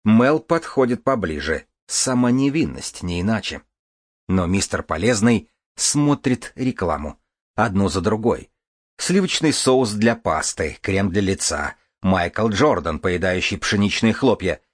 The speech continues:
Как будто он этих хлопьев в жизни не видел. «Эй, ты как, норм?» Спрашивает он. Не хочет уходить, чтобы не упустить его, но и смелости похлопать по плечу не хватает.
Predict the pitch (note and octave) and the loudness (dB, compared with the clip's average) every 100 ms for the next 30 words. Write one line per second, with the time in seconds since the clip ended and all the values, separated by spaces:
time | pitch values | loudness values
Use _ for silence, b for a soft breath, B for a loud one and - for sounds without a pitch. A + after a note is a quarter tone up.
0 | _ _ - B2 G2 F2+ B2+ - A2+ A2 | _ _ -4 -2 -2 0 0 2 4 4
1 | A2+ A2 - A2 A#2+ A#2 A2+ F#2+ G#2 C3+ | 2 0 -2 2 2 2 -2 0 2 0
2 | D2 D#2+ E2 E2 D2+ D2 _ _ _ _ | 0 -4 -4 -4 -4 -6 _ _ _ _
3 | _ _ _ - D3 D3 A2 C#3 D#3 G#2 | _ _ _ -2 2 2 0 0 2 0
4 | A2 C#3+ C#3 F#2+ _ _ _ - - G#2+ | 2 2 2 -2 _ _ _ -12 -4 -2
5 | D#2+ - E2+ E2 E2+ C2+ _ _ _ _ | 0 -2 -4 -2 -4 -4 _ _ _ _
6 | - F3 - A2 - - G2+ F#2+ G2 B2 | -2 0 2 -2 -2 -4 -4 -2 0 -2
7 | - G2 F#2 G#2+ G2+ B2 - E3+ F2+ E2+ | -2 -2 2 2 2 -2 0 -2 0 -2
8 | D2+ - _ _ - G2 F#2+ - F#2 E2+ | -2 -6 _ _ -2 0 0 0 -2 -2
9 | F2+ - A#2 G#2+ - G2+ F#2 - G2+ G#2 | -2 -4 -2 -2 -2 -4 -4 -6 -4 -2
10 | G#2+ - A2+ A2+ B2+ C3 D#3 E2+ - | -2 2 2 2 0 0 -2 -4 -6